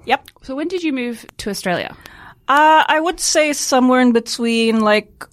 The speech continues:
Speaker 1: October twenty fifteen. So this year would have been, like, my fourth year in here.
Speaker 2: Oh, wow.
Speaker 1: And I've, I'm kind of, like, pondering about, like, whether I still <laughs> wanna stay here or not.
Speaker 2: That's fair.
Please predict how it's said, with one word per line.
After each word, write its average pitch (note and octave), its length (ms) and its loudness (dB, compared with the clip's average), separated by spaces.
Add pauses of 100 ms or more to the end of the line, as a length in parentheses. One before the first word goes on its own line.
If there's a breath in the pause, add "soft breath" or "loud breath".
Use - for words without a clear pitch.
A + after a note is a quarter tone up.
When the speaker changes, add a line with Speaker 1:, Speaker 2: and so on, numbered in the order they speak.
(140)
Speaker 1:
October G#3+ 580 -2
twenty A3 320 -4
fifteen. B3+ 680 -4
So G#3+ 580 2
this A3+ 340 -2
year A#3 140 2
would G#3+ 160 2
have G#3 180 -2
been, G3+ 200 0
like, F#3+ 260 0
my F#3+ 400 2
fourth A#3 460 -4
year F3+ 100 -6
in F3 80 -6
here. F3+ 320 -10 (140 soft breath)
Speaker 2:
Oh, B3 160 -4
wow. C4 480 0
Speaker 1:
And G3+ 340 2
I've, - 460 -4 (280)
I'm G#3+ 120 -4
kind B3 160 2
of, B3 80 0
like, A#3+ 180 0
pondering G3+ 400 -2
about, F3+ 260 -2
like, F3+ 220 -2
whether F3+ 320 -2 (160)
I F#3 200 0
still G#3 260 -4
<laughs> B3+ 60 2
wanna C4+ 180 4
stay G3 280 -2
here F#3+ 220 0
or A3+ 60 2
not. - 480 -2 (100)
Speaker 2:
That's - 240 -6
fair. G3+ 200 2